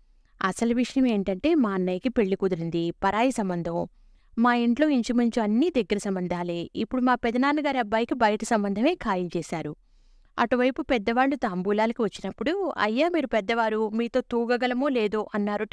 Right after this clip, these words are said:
తాతయ్య గారితో. మా ఇంట్లో పెద్దవారు ఆయనే. ఏ శుభకార్యం జరిగినా ఆయన చేతి మీదుగానే జరగాలి. ఇతర విషయాల్లో మీరు అనవసరంగా హైరాణ పడకండి.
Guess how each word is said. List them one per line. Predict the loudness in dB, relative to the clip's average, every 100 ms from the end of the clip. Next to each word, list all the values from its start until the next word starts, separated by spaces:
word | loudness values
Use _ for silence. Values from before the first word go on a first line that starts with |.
| -2
తాతయ్య | 0 -4 -4 -4
గారితో. | -4 -6 -6 -6 -8 _ _ _ _ _ _ -2
మా | 2 4
ఇంట్లో | 2 2
పెద్దవారు | 2 2 2 2 2
ఆయనే. | 2 0 -2 -2 -4 -10 _ _ -2
ఏ | 2 2
శుభకార్యం | 0 -2 -2 0 0 2
జరిగినా | 0 0 0 2
ఆయన | 2 0
చేతి | 0 0
మీదుగానే | -2 -2 0 0
జరగాలి. | 0 -2 -2 -2 -4
ఇతర | -4 -4 -2 0
విషయాల్లో | 0 -2 0 0 0
మీరు | 0 0
అనవసరంగా | 0 -2 0 0 0
హైరాణ | -2 -2 0 0
పడకండి. | 0 -2 -2 -2 -4